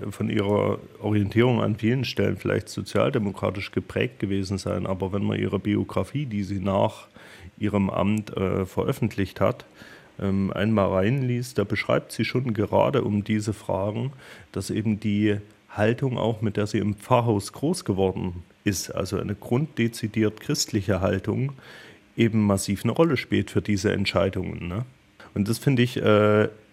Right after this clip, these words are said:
m-, mega spannend, eben gerade weil die C D U ja dieses C vorn stehen hat. Ja, und, äh, damit sich aufstellt für christliche Werte, die es mir an der einen oder anderen,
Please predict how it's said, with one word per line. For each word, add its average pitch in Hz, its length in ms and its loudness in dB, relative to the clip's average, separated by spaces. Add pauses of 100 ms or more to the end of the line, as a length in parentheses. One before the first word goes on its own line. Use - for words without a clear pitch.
(300)
m-, 107 280 2
mega 123 460 6
spannend, 123 640 4
eben 110 260 4
gerade 101 500 4
weil 104 180 4
die 117 180 -2
C 107 220 2
D 98 160 0
U 104 160 0
ja 98 180 2
dieses 98 460 -4
C 107 260 4
vorn 98 280 0
stehen 92 420 -2
hat. - 240 -8 (720)
Ja, 98 260 0 (280)
und, 98 220 -2
äh, - 100 -4 (420)
damit 113 460 6 (100)
sich - 360 -4
aufstellt 107 800 2
für 113 460 4
christliche 104 640 0
Werte, 95 560 0 (680)
die 104 160 6
es 98 200 0
mir 101 200 4
an 101 120 4
der 98 180 4
einen 101 220 2
oder 101 280 4
anderen, 104 440 0